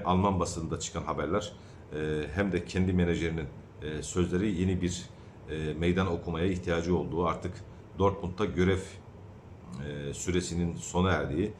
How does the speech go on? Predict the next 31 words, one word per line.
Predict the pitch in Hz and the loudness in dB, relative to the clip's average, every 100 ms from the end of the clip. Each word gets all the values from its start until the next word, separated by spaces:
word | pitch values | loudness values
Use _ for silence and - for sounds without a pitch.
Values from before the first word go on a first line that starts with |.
| - - | -12 -2
yeni | 92 95 | 2 4
bir | 92 | 2
heyecan | 90 87 87 95 | 4 4 4 4
aradığına | 90 78 73 78 76 | 2 2 -2 -4 -4
yönelik | 73 73 92 92 - - - | -4 -4 -6 -6 -12 -16 -14
bu | |
futbolcu | - - - 76 69 | -12 -10 -6 -6 -6
için. | - - 131 - - - - - - | -6 -6 -6 -8 -16 -18 -16 -12 -4
E, | 80 80 80 80 78 78 - 76 | -2 0 0 0 -2 -6 -10 2
Royce | 95 113 95 | 4 4 0
ismi, | 90 104 120 - - | -4 0 0 -2 -2
e, | 85 82 | 0 0
gerçekten, | 82 98 95 85 - 113 | 2 2 2 0 0 -2
e, | - 82 80 78 76 71 - - | -2 -4 -2 -2 -4 -8 -14 -10
hem | - 110 98 | -2 0 4
Galatasaray'a | 98 98 107 95 90 | 4 4 2 4 4
gelmesi | 80 85 80 69 73 | 4 2 0 -2 -2
halinde | 73 85 101 | 0 0 2
hem | 90 104 | 2 2
de | 95 | -2
Trabzonspor'a | - 92 104 131 - 85 80 | 0 2 4 2 2 0 2
gelmesi | 80 71 69 69 | 0 -2 -4 0
halinde, | 71 69 76 117 135 - - - - - 78 | 0 0 0 0 -2 -8 -16 -16 -16 -10 -4
e, | 78 78 78 76 76 69 | -2 0 0 0 -2 -6
Türkiye | - 110 - 90 | -6 -4 2 4
Ligi'ne | 90 90 117 - - - - 78 | 6 6 4 2 -2 -12 -12 -2
renk | 110 110 | 0 0
katacak, | - 85 82 78 - - - - - | -4 -6 -6 -6 -8 -16 -16 -16 -10
e, | 76 76 | -6 -6
kalite | - 92 92 101 | 0 0 2 0
getirecek | 80 - 71 95 - | -2 -4 -4 -2 -2